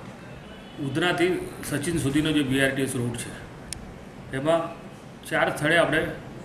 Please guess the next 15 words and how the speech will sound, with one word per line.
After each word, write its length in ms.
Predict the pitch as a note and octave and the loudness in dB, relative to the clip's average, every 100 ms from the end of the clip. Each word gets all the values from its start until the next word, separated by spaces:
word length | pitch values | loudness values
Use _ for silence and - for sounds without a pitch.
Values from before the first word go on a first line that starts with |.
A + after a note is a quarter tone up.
| - - - - - - - - - - - - - - C#3 | -14 -14 -14 -14 -16 -16 -16 -16 -16 -16 -16 -18 -18 -10 0
જે 400 | E3 F3 F3+ - | 4 4 2 -6
સાયકલ 440 | - C3 C#3 F3+ | 2 2 4 4
ટ્રેક 260 | - E3 E3 | 4 4 2
છે 180 | B2 G#2 - - - - - - - - | -2 -6 -8 -14 -14 -14 -14 -14 -14 -6
અને 120 | D#3 | -2
એની 120 | E3 | 0
બાજુમાં 680 | D3+ C#3 D3 D#3 E3+ - - - - - - - - - - - - - - | 0 2 2 0 -2 -6 -12 -14 -14 -14 -16 -16 -16 -16 -16 -14 -14 -14 -6
service 380 | D3+ D#3+ F3+ D3 | 0 4 4 4
રસ્તો 320 | C#3+ C#3 B2 | 2 2 0
છે, 140 | G#2+ - - - - - - - - - - - - - - - C#3 | -2 -8 -12 -12 -14 -14 -14 -14 -14 -12 -12 -12 -12 -12 -12 -10 -2
એને 160 | D#3+ E3+ | 0 0
અડીને 640 | D3+ D#3+ F3+ E3+ - - | 4 6 6 6 4 -2
આપણે 160 | C#3+ E3 | -4 -2
ચાર 340 | - D3 F3+ | 2 6 6
સ્થળે 500 | D3 - C#3 D3+ E3 | 4 2 4 6 4